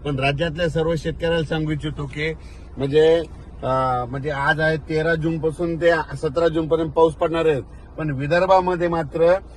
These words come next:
विदर्भातल्या खास करून शेतकऱ्यासाठी अंदाज दिलाय की विदर्भामध्ये मात्र उद्या चौदा पासून चौदा, पंधरा, सोळा, सतरा, अठरा पर्यंत खूप पाऊस पडणार आहे. ज्यांचे शेत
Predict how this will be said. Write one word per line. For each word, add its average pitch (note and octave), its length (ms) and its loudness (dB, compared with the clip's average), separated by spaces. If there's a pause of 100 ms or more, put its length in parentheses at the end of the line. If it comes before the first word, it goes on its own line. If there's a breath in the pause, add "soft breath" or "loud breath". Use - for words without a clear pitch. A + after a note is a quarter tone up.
(140 loud breath)
विदर्भातल्या D#3+ 600 2
खास - 360 -2
करून F#3 240 0
शेतकऱ्यासाठी D#3 600 -2
अंदाज D3+ 280 0
दिलाय C#3 360 0 (340 loud breath)
की C#3 80 -6
विदर्भामध्ये D3+ 680 4
मात्र C#3+ 280 -6
उद्या D3 300 0
चौदा D3+ 360 -2
पासून D#3 460 -4 (520 loud breath)
चौदा, D3+ 360 2
पंधरा, D3+ 460 0
सोळा, D3+ 360 -2
सतरा, C#3+ 380 -2
अठरा C#3+ 240 0
पर्यंत D3 300 -2 (120)
खूप F3 160 -2
पाऊस D3+ 280 2
पडणार D3 340 0
आहे. D#3+ 420 4 (160)
ज्यांचे D3 320 0
शेत D3 160 -2